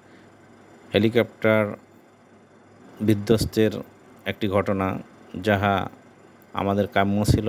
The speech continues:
না। উনি হেলিকপ্টার বিধ্বস্তে মারা গেছেন, এটাই আমরা ভিডিওতে দেখতে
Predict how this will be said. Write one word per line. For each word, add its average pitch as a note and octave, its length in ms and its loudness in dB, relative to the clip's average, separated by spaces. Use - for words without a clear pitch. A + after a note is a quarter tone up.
না। A#2 60 -2
উনি G#2+ 180 4
হেলিকপ্টার G#2+ 540 -2
বিধ্বস্তে G#2 540 0
মারা G2+ 220 2
গেছেন, G#2+ 380 -2
এটাই G2+ 260 0
আমরা G2+ 240 0
ভিডিওতে G2+ 320 0
দেখতে G2 220 -4